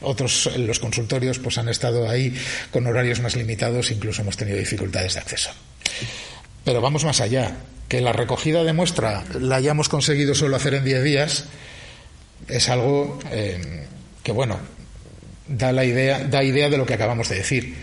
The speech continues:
Supimos adaptar el estudio a las peticiones que se nos fueron haciendo y, eh, hemos demostrado nuestra capacidad de adaptación,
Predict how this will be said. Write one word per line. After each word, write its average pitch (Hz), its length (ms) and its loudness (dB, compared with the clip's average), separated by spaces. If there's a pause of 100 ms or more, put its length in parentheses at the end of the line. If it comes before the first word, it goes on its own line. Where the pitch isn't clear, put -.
(640)
Supimos 131 680 2
adaptar 110 400 0
el 127 140 2
estudio 113 420 0 (380)
a 120 80 2
las 117 160 2
peticiones 131 480 0
que - 100 0
se 143 100 2
nos 131 140 0
fueron 131 240 0
haciendo 160 420 2 (1000)
y, 175 200 4
eh, 135 280 2
hemos 127 200 2
demostrado 127 440 0
nuestra 117 260 -2
capacidad 113 440 -2
de 117 80 0
adaptación, 139 640 -2